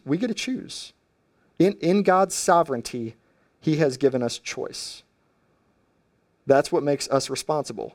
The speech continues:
God is sovereign, and he says we're responsible. Therefore, we're responsible. But the point of all these demonstrations is providing evidence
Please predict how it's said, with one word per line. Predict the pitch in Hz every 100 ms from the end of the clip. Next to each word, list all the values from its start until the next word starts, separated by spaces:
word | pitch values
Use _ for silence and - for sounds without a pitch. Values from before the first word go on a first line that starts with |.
| 151
God | 135 147
is | 175
sovereign, | - 131 120 123 156 _ _ _ _ _ _ _ _ _ _ _ _ _ _ _ _
and | 127 123
he | 143
says | - 139 131 -
we're | 135
responsible. | 135 - 135 131 - 110 104 -
Therefore, | 123 117 135 139 - _ _ _
we're | -
responsible. | 123 - 175 175 - 110 - _ _ _ _ _ _ _ _ _ _ _ _ _ _ _ _ _ _ _ _
But | 143
the | 139
point | - - 175 214
of | 139 135
all | 139 165
these | 165 160
demonstrations | 156 151 147 - 120 - 117 120 - _ _ _
is | 135
providing | - 143 123 135 139 131 120
evidence | 139 160 139 101 - - - -